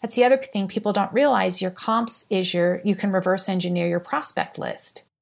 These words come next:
'Cause those are the people who have that same sensibility and have had successes and have a track record in that genre or that type of film. So there's your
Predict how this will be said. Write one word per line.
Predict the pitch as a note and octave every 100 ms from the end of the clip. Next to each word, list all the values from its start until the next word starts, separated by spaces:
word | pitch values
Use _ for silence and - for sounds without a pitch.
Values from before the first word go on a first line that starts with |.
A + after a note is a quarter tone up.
| _ _ _ -
'Cause | G3+
those | G3+ A3+
are | B3+
the |
people | C4 G#3+ G3+ G3
who | G#3+
have | E3+ F#3+ F3+
that | F#3+ -
same | G3+ G3
sensibility | F3+ F#3 F3+ F3 G#3 B3+ G3+ F#3+ - _ -
and | G3+
have |
had | - G#3 G3+
successes | - - - A3+ - G#3 F#3
and | E3+
have | F#3
a | E3+
track | - F#3+ -
record | F#3 F3 F#3 F3+ F3+ _ - _
in | G3+ F#3+
that | F#3+ F#3
genre | F#3+ F#3 F#3 F#3
or | F#3+
that | F3+ -
type | - F#3
of | F3 -
film. | C4+ D#4+ G#3+ G3+ - _ _
So | - G3
there's | G3+ A#3 A#3+
your | A3+ G#3+